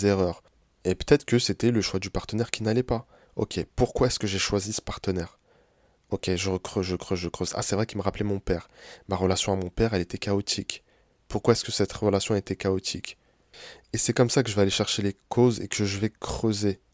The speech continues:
encore et encore. Et que je vais commencer petit à petit, avec un travail intelligent, à me réconcilier avec mon passé. Et ça, c'est primordial.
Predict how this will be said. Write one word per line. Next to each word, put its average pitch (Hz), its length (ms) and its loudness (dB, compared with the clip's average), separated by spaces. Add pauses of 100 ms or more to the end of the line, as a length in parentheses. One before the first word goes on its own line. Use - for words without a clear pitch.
(160)
encore 101 380 0
et 92 60 4
encore. 90 360 0 (360)
Et 113 80 2
que - 140 4
je 110 120 4
vais 127 100 6
commencer 120 560 2 (220)
petit - 260 0
à 98 60 4
petit, - 320 -4 (340)
avec 95 260 0
un 92 80 -2
travail 92 340 0
intelligent, 90 500 -2 (480)
à 104 100 4
me 117 260 6 (140)
réconcilier 113 680 0
avec 110 300 2
mon 110 180 -2
passé. 117 680 0
Et 95 80 -2
ça, 117 140 -2
c'est - 160 -4
primordial. 113 580 -4